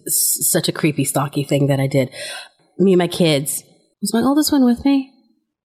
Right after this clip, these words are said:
No, he was at school. Me and my young one were out grabbing some coffee at a local coffee shop. She was having chocolate milk.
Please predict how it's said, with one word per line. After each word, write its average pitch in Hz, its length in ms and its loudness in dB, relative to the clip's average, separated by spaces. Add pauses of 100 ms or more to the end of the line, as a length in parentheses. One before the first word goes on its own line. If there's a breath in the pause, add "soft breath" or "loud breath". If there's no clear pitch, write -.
(180)
No, 240 220 2
he 247 160 0
was 226 120 0
at 190 120 -2
school. - 560 -2
Me 254 120 6
and 294 80 6
my 311 60 4
young 233 320 4
one 160 240 2 (360 loud breath)
were - 120 0
out 190 380 0
grabbing 208 420 2
some 147 220 -4
coffee 220 520 0
at 143 80 0
a 139 60 0
local 175 300 0
coffee 190 400 0
shop. 110 340 -4 (460)
She - 180 -4
was 160 140 0
having 143 360 -2
chocolate - 380 -6
milk. 135 160 -6